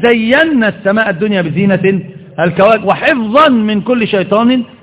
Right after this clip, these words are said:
مارد، لا يستمعون إلى النار الأعلى ويقذفون من كل، من كل جهة." ذكر وظيفتين في هذه الآية على إيه؟ ع-، لل-، للنجوم. الأولى أنها زينة للسماء، والثانية، مم، حفظا من كل شيطان،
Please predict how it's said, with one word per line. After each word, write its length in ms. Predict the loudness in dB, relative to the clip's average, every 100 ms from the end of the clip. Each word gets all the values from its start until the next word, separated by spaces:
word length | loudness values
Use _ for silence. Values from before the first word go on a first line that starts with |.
| -2
مارد، 420 | 0 2 2 0
لا 180 | -2 -2
يستمعون 400 | -2 -4 -2 -2
إلى 260 | 0 -2 0
النار 220 | 0 0
الأعلى 300 | 0 0 0
ويقذفون 600 | -2 -2 -2 -2 -2 0
من 100 | 0
كل، 260 | 0 0 -2 -14 -4
من 80 | 0
كل 200 | 2 2
جهة." 260 | 0 0 0
ذكر 320 | 0 0 -2
وظيفتين 600 | -2 -4 -8 -8 -10 -10
في 120 | -12
هذه 160 | -12 -12
الآية 240 | -10 -8
على 200 | -8 -6
إيه؟ 180 | -6 -8 -12 -20 _
ع-، 240 | -4 -2 -2
لل-، 300 | -2 -2 -2
للنجوم. 500 | 0 0 2 2 0 -4 -4
الأولى 320 | 0 2 2
أنها 340 | 2 0 0 -4 -20 -20 _ -4
زينة 300 | -2 -2 -4
للسماء، 400 | -2 -2 0 -2
والثانية، 460 | -2 -2 0 -2 -4 -20 _ -20 -20 -20 -20 _
مم، 340 | 0 2 2 -4 -14 -10
حفظا 380 | 0 0 0 0
من 100 | 0
كل 120 | -2
شيطان، 360 | -2 0 0